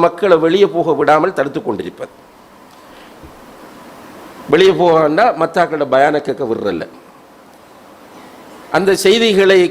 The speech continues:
கேட்பது வந்து பெரிய ஒரு பாவம் போன்று அந்த மக்களுக்கு சொல்லிக் கொடுப்பது, இது ஒரு பக்கம்.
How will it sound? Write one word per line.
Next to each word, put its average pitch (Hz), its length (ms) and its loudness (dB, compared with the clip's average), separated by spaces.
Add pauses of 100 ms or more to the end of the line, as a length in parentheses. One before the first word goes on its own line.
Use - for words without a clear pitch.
கேட்பது 190 400 2 (120)
வந்து 170 260 2
பெரிய 175 280 0
ஒரு 160 80 -2 (140)
பாவம் 180 380 6
போன்று 175 300 2
அந்த 156 180 4
மக்களுக்கு 156 360 0 (100)
சொல்லிக் 147 240 0
கொடுப்பது, 110 360 -4 (460)
இது 180 160 2
ஒரு - 160 -2
பக்கம். - 260 -8